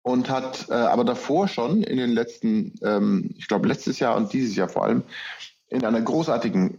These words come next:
Fernsehserie die Hauptrolle gespielt. In dem wunderbaren Slow Horses.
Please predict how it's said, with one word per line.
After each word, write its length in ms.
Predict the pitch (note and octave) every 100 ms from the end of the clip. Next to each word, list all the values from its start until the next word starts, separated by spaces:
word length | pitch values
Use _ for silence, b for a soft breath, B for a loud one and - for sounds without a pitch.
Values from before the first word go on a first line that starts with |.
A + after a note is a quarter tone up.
| -
Fernsehserie 1040 | C#3 C#3 C4 F#3 G#2 G2 G2 F#2 F2+ E2+
die 140 | E2+
Hauptrolle 420 | F2+ F2+ E2+ E2+ E2
gespielt. 480 | F2 - G2+ - - B B B B _
In 260 | G#2+ G2+ G2+ -
dem 200 | G2+ F#2+
wunderbaren 540 | B2+ C3 A#2 A2+ A2+
Slow 400 | A2 - B2+ B2
Horses. 680 | A#2+ A#2+ B2 F#2 - - -